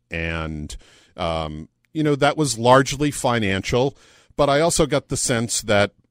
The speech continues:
some of it was philosophical, where it's like, well,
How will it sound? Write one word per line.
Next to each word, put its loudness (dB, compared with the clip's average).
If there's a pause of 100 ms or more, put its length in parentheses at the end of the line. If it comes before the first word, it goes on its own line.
(1200)
some 0
of 2
it 0
was -4
philosophical, -2
where 2
it's -6
like, -2 (560)
well, 4